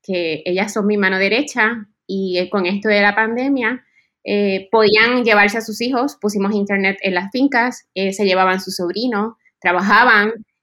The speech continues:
y ellas tienen un, unas tareas, hay una, unos trabajos que cumplir. Y después que tú cumplas el, el trabajo y esté todo listo y todo en orden y todo esté funcionando, pues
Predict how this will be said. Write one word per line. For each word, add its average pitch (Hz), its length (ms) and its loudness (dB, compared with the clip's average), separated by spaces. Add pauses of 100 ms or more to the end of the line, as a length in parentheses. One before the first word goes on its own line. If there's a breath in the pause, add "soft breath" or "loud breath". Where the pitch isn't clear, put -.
(120)
y 226 600 -6 (440)
ellas 233 380 0
tienen 294 220 4
un, 294 600 4 (160)
unas 302 220 4
tareas, 196 400 2
hay 254 200 4
una, 311 320 4
unos 285 180 0
trabajos 294 280 2
que 277 120 0
cumplir. 196 380 -2 (400)
Y 240 100 -2
después 247 220 0
que 294 100 -4
tú 294 140 -2
cumplas 294 400 4
el, 277 160 2 (180)
el 254 180 0
trabajo 269 640 4 (280 soft breath)
y 220 80 -2
esté 220 320 0
todo 240 460 2
listo 269 420 0
y 214 100 0
todo 196 140 0
en 233 160 2
orden 240 320 2
y 208 80 0
todo 190 120 -2
esté 233 220 -2
funcionando, 262 840 0 (400)
pues 208 420 0